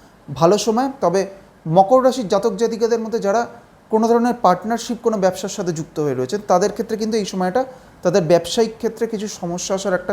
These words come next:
সম্ভাবনা এই মে মাসে দেখা যাবে। মকর রাশির জাতক জাতিকাদের ক্ষেত্রে পারিবারিক দিক থেকে বা গৃহের ক্ষেত্রে কিন্তু এই মে মাসটা একটা অত্যন্ত ভালো সময়। গৃহে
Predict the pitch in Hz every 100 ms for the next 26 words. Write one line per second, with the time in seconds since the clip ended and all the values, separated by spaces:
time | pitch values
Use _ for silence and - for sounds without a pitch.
0 | 196 165 151 151 170 240 - - - -
1 | 165 156 165 156 151 196 147 139 120 110
2 | 107 - - - - - - - - -
3 | 165 226 294 294 294 277 233 233 220 254
4 | 247 254 254 254 254 269 269 - 208 240
5 | 247 247 202 226 - 240 247 180 170 220
6 | 240 240 240 233 226 226 202 190 190 196
7 | 196 208 208 180 - 202 202 160 170 175
8 | 185 214 233 - - - - 147 175 226